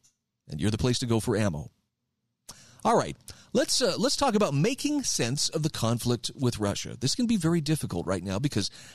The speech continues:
there is, uh, an amazing amount of official propaganda, and I mean that from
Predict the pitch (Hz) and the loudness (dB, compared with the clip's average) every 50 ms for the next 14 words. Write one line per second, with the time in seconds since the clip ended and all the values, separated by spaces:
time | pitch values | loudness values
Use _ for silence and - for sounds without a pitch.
0 | - - 113 127 165 160 151 147 123 - 127 117 107 - - 127 113 110 107 110 | -16 -4 0 2 2 4 2 2 2 2 2 2 2 2 2 2 2 2 2 2
1 | 117 131 170 214 233 226 190 180 180 160 135 123 117 117 127 127 110 107 - - | 2 2 2 2 2 0 0 -2 -2 -2 -2 0 0 0 0 0 -2 -2 -2 -2
2 | 143 147 - 180 165 - - 143 139 - - 131 107 113 104 104 107 110 - 123 | -2 0 0 0 0 2 2 2 2 2 0 0 0 -2 0 0 0 2 2 2
3 | 123 143 180 185 170 165 160 147 156 151 - - 127 - | 2 2 2 2 2 4 4 2 2 0 0 -2 -2 -2